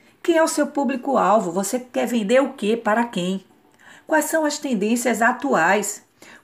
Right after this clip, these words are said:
como você irá divulgá-lo, que conhecimentos financeiros você precisa ter para ter uma empresa saudável. Outro fator relevante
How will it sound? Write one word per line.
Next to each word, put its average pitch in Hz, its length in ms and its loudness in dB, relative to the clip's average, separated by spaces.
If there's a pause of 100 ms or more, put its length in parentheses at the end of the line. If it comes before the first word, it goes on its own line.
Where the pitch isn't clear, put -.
como 330 280 2
você 285 320 -4
irá 226 240 2
divulgá-lo, 196 880 0 (540)
que 339 140 4
conhecimentos 302 680 0
financeiros 269 840 2
você 214 280 0
precisa 233 540 -2
ter 220 340 0
para 196 200 0
ter 220 180 0
uma 208 100 0
empresa 185 400 -2
saudável. 151 760 -2 (880)
Outro 190 340 2
fator 185 400 -4
relevante 196 880 -2